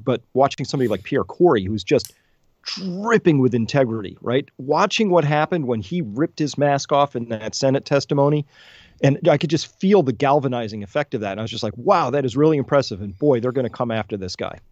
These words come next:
And they did, right? Um, that was my first YouTube strike, was just replaying that video and remarking as to how great I thought that was. <laughs> I got bing, <laughs> got nuked on that one, right? But I, I just,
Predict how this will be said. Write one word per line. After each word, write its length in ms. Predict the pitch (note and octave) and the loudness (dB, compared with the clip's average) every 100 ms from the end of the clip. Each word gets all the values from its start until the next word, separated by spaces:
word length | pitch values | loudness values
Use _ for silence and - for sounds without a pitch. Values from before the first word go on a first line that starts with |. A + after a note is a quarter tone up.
| - | -8
And 120 | A2 | -2
they 80 | A#2 | 0
did, 240 | A2+ E2+ - _ _ _ | 0 -2 -6 _ _ _
right? 240 | F#2 A2 - _ _ _ _ _ - | -2 0 -2 _ _ _ _ _ -8
Um, 420 | A2+ G#2+ G#2+ G#2 - _ _ _ _ - - - | -2 0 2 0 -4 _ _ _ _ -20 -6 2
that 120 | D3 | 4
was 120 | D#3 | 4
my 100 | D#3 | 2
first 260 | D3 D#3+ - | 2 2 4
YouTube 320 | D#3 D3+ B2+ | 2 2 -2
strike, 280 | - G#2+ G2 | 0 -2 -2
was 100 | G#2+ | -4
just 240 | D#3+ - | -2 -2
replaying 460 | D3+ D3 D3+ C#3 B2+ | -2 0 4 4 4
that 160 | A2+ | 0
video 340 | G#2 C#3 C3 G#2+ | 2 2 2 2
and 120 | G2+ | -2
remarking 460 | A2 B2 C3+ A#2 G#2 | 0 2 2 0 -8
as 100 | - | -8
to 160 | G#2+ | -6
how 240 | G#2 B2+ G2+ _ - | -4 -4 -6 _ -10
great 340 | A2 C3+ C#3 | -2 0 0
I 100 | A#2+ | -2
thought 220 | - A#2 | 2 2
that 160 | A#2+ A2+ | 2 0
was. 240 | G#2+ G2 | -2 -4
<laughs> 60 | - | -4
I 40 | |
got 180 | - C#3 - _ | -4 -4 -6 _
bing, 380 | E4+ E4+ E4+ E4 - | 2 2 0 -2 -2
<laughs> 100 | E3+ | -2
got 160 | - D3+ | 0 2
nuked 300 | C#3 F3 - | 2 0 0
on 140 | D#3 D3+ | 0 2
that 220 | C#3 - | 0 0
one, 180 | A#2 G#2 - - - _ | -6 -8 -18 -20 -20 _
right? 240 | A#2+ C3+ - _ _ _ _ _ _ _ | -2 -2 -4 _ _ _ _ _ _ _
But 140 | D#3 | 0
I, 180 | C#3+ E3+ | 4 2
I 100 | - | 2
just, 240 | D3+ G3 | 0 -2